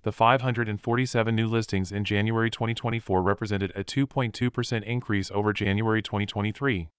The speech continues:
The four hundred and forty-five pending sales last month show a twelve point seven percent decrease from the five hundred and ten offers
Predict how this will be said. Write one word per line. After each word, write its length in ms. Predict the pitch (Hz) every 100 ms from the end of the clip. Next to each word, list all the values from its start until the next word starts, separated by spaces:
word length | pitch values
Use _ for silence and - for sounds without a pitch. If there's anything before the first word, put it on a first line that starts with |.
| _ _ _ _ _ _ _
The 100 | -
four 240 | - 143 151
hundred 280 | 139 127
and 100 | 113
forty-five 500 | - 120 127 117 113
pending 300 | - 117 120
sales 360 | 117 110 95 95
last 300 | 98 101 -
month 240 | 110 92
show 280 | - - 104
a 40 | 98
twelve 340 | - 123 135
point 240 | - 117 107
seven 280 | 113 113
percent 320 | 117 117 120 104
decrease 420 | 123 - 101 95
from 180 | - 101
the 80 |
five 280 | 95 107 117
hundred 240 | 120 113 110
and 120 | 104
ten 200 | 117 113
offers 480 | 107 117 - 92